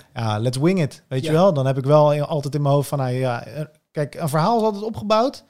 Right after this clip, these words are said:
Speaker 2: Ja.
Speaker 1: uit een begin, een middenstuk en een eind.
Speaker 2: Ja.
Speaker 1: En het gaat eigenlijk ook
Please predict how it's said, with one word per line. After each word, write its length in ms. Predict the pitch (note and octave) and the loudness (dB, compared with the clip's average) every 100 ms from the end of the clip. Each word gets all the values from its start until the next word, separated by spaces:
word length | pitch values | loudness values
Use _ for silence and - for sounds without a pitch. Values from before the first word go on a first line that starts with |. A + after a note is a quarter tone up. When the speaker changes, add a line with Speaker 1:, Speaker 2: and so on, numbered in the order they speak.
| _ | _
Speaker 2:
Ja. 140 | - C#3 | -18 -6
Speaker 1:
uit 340 | G3 F3+ E3+ - - | 2 2 2 -4 -6
een 140 | E3+ | -2
begin, 400 | D3+ - G#3+ D#3+ | -2 0 0 0
een 100 | E3+ | 0
middenstuk 420 | E3+ F#3+ E3+ D#3 - | 2 2 0 -2 -2
en 120 | D3 | -6
een 80 | C#3 | -2
eind. 380 | D#3+ C4+ - - | -2 -2 -6 -14
Speaker 2:
Ja. 200 | D#3 - _ | -14 -14 _
Speaker 1:
En 120 | G3 | -2
het 100 | G3+ | -2
gaat 140 | G3 F#3+ | 0 2
eigenlijk 360 | A3 A#3+ A#3 | 2 0 -2
ook 80 | A#3 | -2